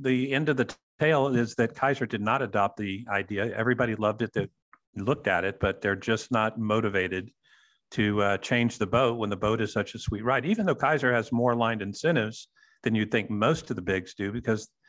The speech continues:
they are the hospital, they are the doctors, they are the insurance company. They're, they're, um, they're incented to get costs down, but they still didn't adopt it. And what do you think the reason was for that?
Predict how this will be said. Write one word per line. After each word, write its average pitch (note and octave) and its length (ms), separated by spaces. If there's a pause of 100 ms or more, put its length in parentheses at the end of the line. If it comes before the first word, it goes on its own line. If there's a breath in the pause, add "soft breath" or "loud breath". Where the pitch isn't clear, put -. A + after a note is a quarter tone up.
(300 soft breath)
they G#2+ 120
are A2 220
the G2+ 100
hospital, F#2 460
they G2 140
are G2+ 200
the G2 80
doctors, F#2 480
they G2 140
are G2 200
the F#2 120
insurance F#2+ 420
company. F#2 380
They're, G#2+ 340 (500)
they're, A2 220
um, G2+ 320 (280)
they're A2+ 140
incented C3+ 640 (120)
to G#2+ 180
get G#2+ 360
costs F#2+ 360
down, G2+ 500 (420 soft breath)
but A2+ 120
they A2+ 80
still E3+ 220
didn't E3 200
adopt C3 380
it. - 140 (120)
And A2 340
what F#3 100
do A#3 60
you G#3 60
think E3+ 160
the C#3 80
reason B2 320
was G#2 260
for G#2+ 280
that? E2 200